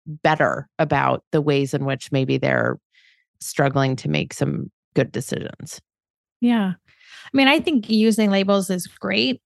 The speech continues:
Speaker 2: I think that really kind of talking openly about diagnoses and identifications is really important, and that psychosocial education is really important. So yeah, reading your book, reading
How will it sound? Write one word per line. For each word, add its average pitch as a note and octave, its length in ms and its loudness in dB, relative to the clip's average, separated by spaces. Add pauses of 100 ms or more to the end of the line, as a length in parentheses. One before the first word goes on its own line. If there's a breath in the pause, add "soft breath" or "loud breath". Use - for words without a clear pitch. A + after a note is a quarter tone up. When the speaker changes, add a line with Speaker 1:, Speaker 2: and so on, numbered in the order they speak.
Speaker 2:
I A3 100 4
think G#3+ 320 2 (100)
that F#3+ 280 2 (120)
really G3 520 0 (100)
kind F#3+ 180 0
of F3+ 100 -4
talking F#3+ 380 0
openly A3 400 2
about G3+ 380 2
diagnoses F#3+ 720 2
and F#3 80 0
identifications F#3 800 -2
is F3+ 180 -6
really G3 240 -4
important, G3 720 0
and F#3 380 0
that - 220 -2 (100)
psychosocial F#3 1300 -2
education G3 760 -2
is F3+ 200 -2
really F#3 260 0
important. F#3 680 2 (340 loud breath)
So F#3+ 300 2
yeah, G3 280 2
reading G3 280 2
your F#3 100 4
book, G3 260 2 (140)
reading G3 460 2